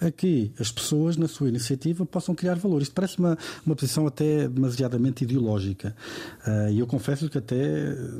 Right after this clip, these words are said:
eu, em termos de partidos, não sou do, nem do P S T, nem do P S, sou do Benfica. É o único que jogue bem ou mal, quer que ganhe. Ahm, mas do ponto de vista de, de, de, de organização económica,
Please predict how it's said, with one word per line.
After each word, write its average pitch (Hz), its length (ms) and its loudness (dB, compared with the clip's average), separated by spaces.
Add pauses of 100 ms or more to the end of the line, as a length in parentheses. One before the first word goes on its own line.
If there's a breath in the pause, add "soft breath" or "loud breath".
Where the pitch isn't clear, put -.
(120)
eu, 120 220 2
em 123 60 2
termos 123 200 0
de 113 80 -8
partidos, 127 360 0
não 117 140 2
sou 107 280 0
do, 98 280 0
nem 104 200 2
do 101 60 0
P 107 100 -2
S 101 160 -4
T, 131 160 2
nem 135 120 4
do 107 80 2
P 95 140 -2
S, 127 340 0 (220 loud breath)
sou 135 140 2
do 127 60 2
Benfica. 117 400 0
É - 20 2
o 101 60 4
único 120 360 -2 (540 loud breath)
que 110 220 0
jogue 120 260 0
bem 123 160 2
ou 117 80 0
mal, 135 180 2
quer 139 180 -2
que - 120 -8
ganhe. 98 260 0 (460 loud breath)
Ahm, 120 880 0
mas 151 160 2
do 196 100 2
ponto 190 280 0
de 143 60 2
vista 120 320 0
de, 117 360 0
de, 113 300 0
de, 110 300 0
de 107 80 0
organização 117 520 0
económica, 101 600 -2